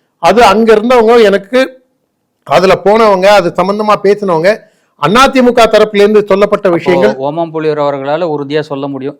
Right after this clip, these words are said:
Speaker 2: திமுகவை கூட எந்த இதுலயும் கூட்டணி கிடையாது.
Speaker 1: கண்டிப்பா சொல்ல முடியும். உறுதியா நான் சொல்றேன், உறுதியா நான் சொல்றேன். நீங்க உடனே கேட்கலாம்,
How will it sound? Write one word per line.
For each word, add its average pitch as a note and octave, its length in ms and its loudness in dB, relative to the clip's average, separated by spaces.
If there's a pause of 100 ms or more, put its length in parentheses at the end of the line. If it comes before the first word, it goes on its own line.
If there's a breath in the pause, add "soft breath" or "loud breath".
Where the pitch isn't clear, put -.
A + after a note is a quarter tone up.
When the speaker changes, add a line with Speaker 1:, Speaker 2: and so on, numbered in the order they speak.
Speaker 2:
திமுகவை C3+ 400 -8
கூட C#3+ 220 -8
எந்த B2+ 280 -8 (440)
இதுலயும் C3 360 -16
கூட்டணி C#3 340 -16
கிடையாது. A#2+ 260 -4
Speaker 1:
கண்டிப்பா C#4 300 0
சொல்ல G#3 200 2
முடியும். B2+ 280 -4 (100)
உறுதியா A#3+ 320 2
நான் F#3 160 0
சொல்றேன், B2+ 260 -4 (120)
உறுதியா A3 320 0
நான் G3+ 140 0
சொல்றேன். F3 260 0
நீங்க F#3+ 180 0
உடனே F#3 220 0
கேட்கலாம், F#3+ 500 -2